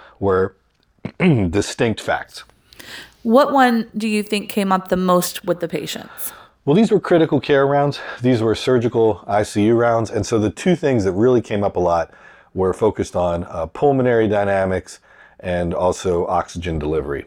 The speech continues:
Speaker 1: and offloading. <clears throat> So we mostly used oxygen delivery, particularly the oxygen delivery equation and certain factoids about it, uh, multiple times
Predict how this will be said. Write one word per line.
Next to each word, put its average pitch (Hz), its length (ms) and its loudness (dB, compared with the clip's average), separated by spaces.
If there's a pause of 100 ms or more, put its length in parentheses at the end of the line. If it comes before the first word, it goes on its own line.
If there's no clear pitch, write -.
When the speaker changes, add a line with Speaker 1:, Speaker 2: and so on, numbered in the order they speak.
Speaker 1:
and 90 220 -6
offloading. 76 580 -6 (800)
<clears throat> 110 280 0
So 127 460 2 (1000)
we 117 180 2
mostly 127 520 4
used 98 440 0 (260)
oxygen 98 560 -2
delivery, 85 560 0 (360)
particularly 104 760 0
the 85 300 -2
oxygen 95 560 -2
delivery 85 380 0
equation 85 680 -4 (260)
and 90 120 -8
certain 87 300 -4
factoids 80 580 -4
about 76 300 -4
it, 76 140 -6 (420)
uh, 76 320 -2 (340)
multiple 101 500 0
times 69 380 -10